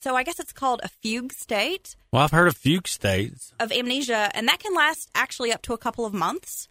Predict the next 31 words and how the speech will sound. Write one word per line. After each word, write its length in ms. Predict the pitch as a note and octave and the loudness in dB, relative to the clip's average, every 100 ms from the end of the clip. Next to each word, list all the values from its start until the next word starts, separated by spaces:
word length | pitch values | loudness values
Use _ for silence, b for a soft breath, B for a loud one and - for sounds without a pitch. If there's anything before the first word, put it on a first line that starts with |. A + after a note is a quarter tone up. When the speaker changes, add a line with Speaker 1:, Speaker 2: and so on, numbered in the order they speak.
| _ _ - | _ _ -4
Speaker 1:
And 320 | B3 B3 A#3+ | 0 0 0
it 100 | A#3+ | -4
can 120 | - B3+ | -4 -6
trigger 680 | - C#4 C4 B3+ A#3+ A3+ - _ | -2 -2 0 2 2 2 -2 _
some 280 | - A#3+ A3+ | -10 -4 -2
weird 280 | A3 B3+ B3 | -2 -2 -4
conditions 420 | B3 A3+ A#3+ A3+ | -6 -6 -4 -2
like 180 | G#3 F#3+ | -2 -2
unexpected 520 | - A3+ - A3 - B3 | -4 -6 -6 -6 -6 -4
travel 420 | - F#3 G3 A#3 | 0 0 0 -4
as 100 | A#3+ | -4
part 220 | - G3 | -4 -4
of 60 | A#3 | -2
that. 200 | E4 G4 _ _ _ _ _ | -4 -4 _ _ _ _ _
Speaker 2:
Really? 480 | G2+ C3+ D#3 F2+ F2 - | 0 4 4 4 0 -4
Speaker 1:
So 160 | - | -4
you, 220 | A3+ A3+ A#3 | -4 -4 -6
and 120 | A3 | -4
you 60 | A3 | -4
get 180 | A3 G#3+ | -4 -4
really 200 | A3 B3 | -4 -4
confused, 600 | - A#3+ B3 A#3+ A#3+ A3+ | -4 -6 -2 -2 -2 -4
disoriented, 1080 | G3 - A3+ A#3 A#3 A#3 A3+ A3 G#3+ G#3+ A3 | -8 -4 -4 -2 -4 -4 -4 -2 -2 -6 -10
you 120 | G#3 | -8
don't 140 | G#3 G#3+ | -6 -4
remember 320 | G#3+ A3+ A3 | -2 0 0
anything, 580 | A3 A3+ G#3+ G#3+ G#3+ G#3 | -2 -4 -2 -2 -4 -6
and 120 | G3 | -6
then 140 | G3 | -6
you 120 | G3 F#3+ | -8 -6
just, 380 | F#3 F3+ - | -6 -6 -12